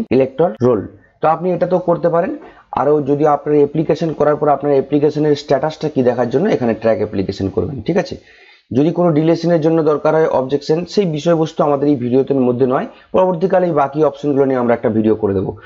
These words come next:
তো চলুন প্রথমে আমরা নতুন অ্যাপ্লিকেশনের জন্য দেখছি। এখানে ক্লিক করছি, ক্লিক করার পর ফর্ম নাম্বার সিক্স, দেখুন একদম ফর্ম নাম্বার সিক্স ওপেন হয়ে গেছে। তো ফর্মটা হিন্দিতে আছে, একটা কাজ করতে পারেন আপনারা, এই প্রথমে এখানে হিন্দি লেখা আছে, এটা ইংলিশ করে নেবেন,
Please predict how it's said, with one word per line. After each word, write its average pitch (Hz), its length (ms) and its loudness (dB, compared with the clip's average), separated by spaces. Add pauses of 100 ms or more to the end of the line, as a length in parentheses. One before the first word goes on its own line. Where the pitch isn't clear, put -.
(220)
তো 156 140 0
চলুন 226 180 2 (340)
প্রথমে 180 340 0
আমরা 190 160 2 (320)
নতুন 170 200 2 (180)
অ্যাপ্লিকেশনের 143 560 0
জন্য 147 120 2 (140)
দেখছি। - 240 -4 (600)
এখানে 143 260 0
ক্লিক 156 260 -2
করছি, 165 220 -2 (1040)
ক্লিক 147 240 0
করার 156 200 2
পর 175 100 -2 (280)
ফর্ম 156 180 0 (100)
নাম্বার 156 220 0 (100)
সিক্স, 196 220 -2 (140)
দেখুন 147 180 0 (100)
একদম 139 280 -4
ফর্ম 139 240 -2
নাম্বার 139 200 0 (100)
সিক্স - 180 -8 (100)
ওপেন 147 200 0
হয়ে 143 180 2
গেছে। 143 180 -2 (680)
তো - 40 -2 (100)
ফর্মটা 151 320 -2
হিন্দিতে 165 320 0 (100)
আছে, 139 140 -4 (100)
একটা 147 220 -4
কাজ 135 100 0 (100)
করতে 147 240 0
পারেন 143 220 2
আপনারা, 135 260 -2
এই 127 120 2
প্রথমে 135 300 0
এখানে 135 240 0
হিন্দি 131 260 2
লেখা 131 200 2
আছে, 143 140 -8
এটা 139 160 2
ইংলিশ 113 260 0
করে 107 160 2
নেবেন, 101 160 -4